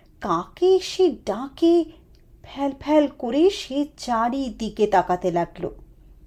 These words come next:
বাড়ি ফিরে যাবার উপায় নেই, পকেটে দু পয়সা কম। তাছাড়া এ পোশাকে এখন বাড়ি ফিরে গেলে দাদা তাকে আর আস্ত রাখবে না। যে কাঁচিতে সে তার প্যান্টালুনের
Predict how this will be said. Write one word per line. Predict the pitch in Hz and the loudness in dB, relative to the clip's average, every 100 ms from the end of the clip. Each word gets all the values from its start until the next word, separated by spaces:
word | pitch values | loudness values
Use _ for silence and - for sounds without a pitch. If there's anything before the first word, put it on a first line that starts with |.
| - - - - | -20 -20 -14 -4
বাড়ি | 190 175 160 185 - | 0 0 -2 -8 -6
ফিরে | - 285 277 | -2 0 4
যাবার | 294 277 277 269 | 4 4 2 0
উপায় | 262 277 262 | -2 0 0
নেই, | 254 247 240 - - - _ _ | -2 -4 -8 -14 -20 -20 _ _
পকেটে | 226 220 240 233 | 2 2 -2 -4
দু | 220 214 | -6 -2
পয়সা | 233 226 - 233 - | 0 0 -2 -10 -2
কম। | 233 220 208 208 - - _ _ _ _ _ - | 2 4 2 -6 -18 -20 _ _ _ _ _ -12
তাছাড়া | 180 - - 220 233 240 214 - _ - | -10 -10 -10 2 6 6 4 -12 _ -2
এ | 190 175 | 0 -2
পোশাকে | 180 170 226 220 311 | -6 -4 2 2 10
এখন | 302 285 339 339 | 10 10 8 6
বাড়ি | 247 247 196 185 | 8 6 4 -2
ফিরে | - 214 233 | -10 -10 -4
গেলে | 214 277 320 233 - - _ | 0 4 4 2 -4 -16 _
দাদা | 180 190 175 170 151 - | 0 2 2 0 -4 -8
তাকে | 175 - 311 | -14 -2 0
আর | 415 | 0
আস্ত | 392 - - - - | -4 -6 -10 -8 -2
রাখবে | 254 165 - - | 2 0 -2 -6
না। | 170 160 - _ _ _ 180 | -6 -6 -12 _ _ _ -12
যে | - 254 302 | -6 2 2
কাঁচিতে | 320 311 247 220 - 233 294 311 | 4 2 0 0 -4 -4 0 2
সে | 302 | 0
তার | 285 277 277 | 2 2 6
প্যান্টালুনের | 240 208 202 220 226 247 | 4 4 0 -4 -2 -4